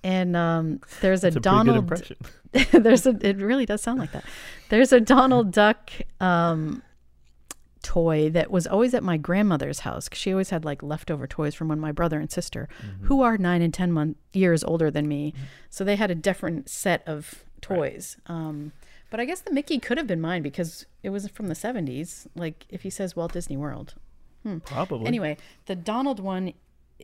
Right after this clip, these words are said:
Speaker 1: is, like, a tall thing, and he, you squish his hands and his
Speaker 2: <laughs>
Speaker 1: legs move, so he kinda walked, and he's, like, half hard plastic. I should have brought these out for show and tell, but
Speaker 2: <laughs>
Speaker 1: anyway, it's, it was, like, I had toys and things, and I had,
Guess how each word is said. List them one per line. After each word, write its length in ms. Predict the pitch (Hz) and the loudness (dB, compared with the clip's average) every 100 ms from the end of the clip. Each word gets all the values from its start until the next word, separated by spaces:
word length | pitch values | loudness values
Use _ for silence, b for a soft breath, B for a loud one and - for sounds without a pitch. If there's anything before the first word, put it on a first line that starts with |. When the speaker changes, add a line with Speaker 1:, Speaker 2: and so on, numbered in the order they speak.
| - | -10
Speaker 1:
is, 180 | 190 185 | -8 -6
like, 200 | 175 170 | -6 -6
a 100 | 147 | -8
tall 400 | - 208 196 196 | -10 -8 -8 -8
thing, 460 | - 202 196 190 | -8 -8 -6 -6
and 160 | - 151 | -8 -8
he, 340 | 147 147 139 _ _ - | -8 -10 -14 _ _ -16
you 120 | 180 | -14
squish 380 | - - 208 - | -14 -10 -8 -8
his 180 | 170 | -10
hands 460 | - 196 190 196 202 156 | -8 -6 -4 -6 -6 -6
and 120 | 170 | -6
his 240 | 165 160 | -6 -6
Speaker 2:
<laughs> 100 | 160 | -4
Speaker 1:
legs 240 | 170 185 208 | -4 -4 -6
move, 320 | 208 220 208 | -6 -6 -8
so 100 | 196 | -8
he 80 | 170 | -8
kinda 280 | - 180 156 | -8 -6 -6
walked, 460 | 147 156 180 - B B | -8 -8 -10 -16 B B
and 80 | 190 | -8
he's, 100 | 185 175 | -4 -2
like, 160 | 170 | -4
half 420 | - - 214 202 - | -8 -6 -4 -4 -4
hard 300 | 202 185 180 | -4 -4 -4
plastic. 480 | 160 170 - 180 160 | -4 -4 -6 -10 -10
I 20 | |
should 180 | - 208 | -10 -8
have 80 | |
brought 200 | 170 156 | -6 -8
these 160 | 156 151 | -8 -6
out 140 | 151 | -6
for 300 | 123 147 - - | -8 -12 -12 -14
show 220 | - 170 | -6 -4
and 100 | 156 | -2
tell, 220 | 147 151 139 | -2 0 0
but 240 | 147 87 B B B | -2 -6 B B B
Speaker 2:
<laughs> 300 | B B - | B B -8
Speaker 1:
anyway, 380 | 185 170 131 127 - | -4 -2 -4 -6 -8
it's, 240 | 175 - - - - - - - - | -8 -10 -14 -18 -20 -20 -20 -20 -16
it 280 | - 208 - - | -2 -2 -2 -2
was, 260 | 214 196 220 | -2 0 4
like, 380 | 202 190 - - - | 2 2 -10 -16 -4
I 140 | 208 | -2
had 300 | 202 214 208 | 0 2 0
toys 360 | - 185 180 165 | 2 4 4 2
and 100 | 156 | -2
things, 440 | - 160 156 156 | 0 0 0 -2
and 140 | - 185 | -2 0
I 40 | |
had, 380 | 180 196 185 175 | 2 2 2 0